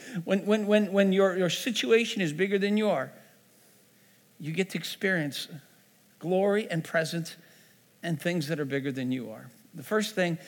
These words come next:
is, um, proximity. The second thing is opportunity. And the third thing is generosity. This little kid gives us all of that, and we still don't know his name. All right?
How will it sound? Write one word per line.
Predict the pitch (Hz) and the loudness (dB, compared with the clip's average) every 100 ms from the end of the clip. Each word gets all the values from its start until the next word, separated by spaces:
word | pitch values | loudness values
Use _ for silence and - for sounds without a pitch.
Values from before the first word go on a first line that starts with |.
| - - | -20 -4
is, | 160 165 - | 0 0 0
um, | 165 160 - | -2 -2 -4
proximity. | - 156 - - 127 113 104 - - _ - - _ _ - - _ - | -6 -6 -6 -6 -6 -8 -12 -18 -20 _ -20 -20 _ _ -20 -20 _ -14
The | |
second | - 190 196 180 | -2 0 0 0
thing | 185 | 0
is | 147 143 | 0 -2
opportunity. | 151 143 - 190 196 196 202 - - _ _ _ - - - _ | -4 -6 -4 -4 -2 -4 -6 -10 -20 _ _ _ -20 -20 -20 _
And | 147 147 | -8 -6
the | |
third | 139 175 175 170 | -2 0 0 -2
thing | 165 147 | -4 -4
is | 127 | -4
generosity. | - 139 131 120 117 - 123 107 - - | -6 -6 -4 -6 -8 -14 -18 -18 -20 -14
This | 143 - | -14 -8
little | 165 | -8
kid | 143 160 156 143 | -6 -6 -6 -6
gives | 143 139 | -8 -8
us | - - | -12 -2
all | 170 175 | 2 2
of | 151 | 2
that, | 156 | 0
and | 135 | -2
we | |
still | 131 - 147 | -8 -6 -4
don't | 131 - | -4 -8
know | 139 | -10
his | 131 131 | -10 -10
name. | 143 131 113 - _ _ _ _ _ _ _ - - - - | -12 -14 -16 -20 _ _ _ _ _ _ _ -20 -20 -18 -6
All | 151 | -2
right? | 156 190 | -2 -4